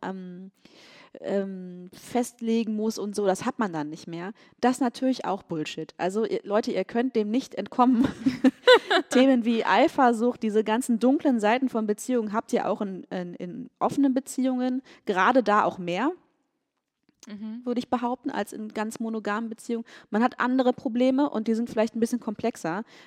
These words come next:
Speaker 1: aber es ist bei weitem nicht so, dass man keine Probleme mehr dann hat. So, das ist
Speaker 2: Punkt.
Speaker 1: das, was bei mir noch offen geblieben war.
Speaker 2: Sehr gut. Mehr nicht.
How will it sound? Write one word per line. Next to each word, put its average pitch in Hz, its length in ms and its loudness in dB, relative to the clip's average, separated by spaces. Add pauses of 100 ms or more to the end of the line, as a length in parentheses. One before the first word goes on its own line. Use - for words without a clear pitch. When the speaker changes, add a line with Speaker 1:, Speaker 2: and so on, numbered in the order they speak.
Speaker 1:
aber 220 300 0
es - 120 -4
ist - 200 -4
bei 208 160 0
weitem 233 260 2
nicht 226 100 -2
so, 226 100 -2
dass 202 180 0
man 202 240 -6
keine 180 340 -4
Probleme 190 420 -4
mehr - 160 -12
dann 160 200 -10
hat. - 260 -16 (1400)
So, 165 280 -10 (380)
das 202 200 -4
ist - 40 -2
Speaker 2:
Punkt. 208 120 -2
Speaker 1:
das, 180 220 -6
was 185 140 -6
bei 180 120 -6
mir 175 160 -8
noch 160 180 -10
offen 151 220 -14
geblieben 147 340 -18
war. 165 140 -20 (920)
Speaker 2:
Sehr 277 360 2
gut. 196 360 -12 (120)
Mehr 311 180 0
nicht. 339 300 -6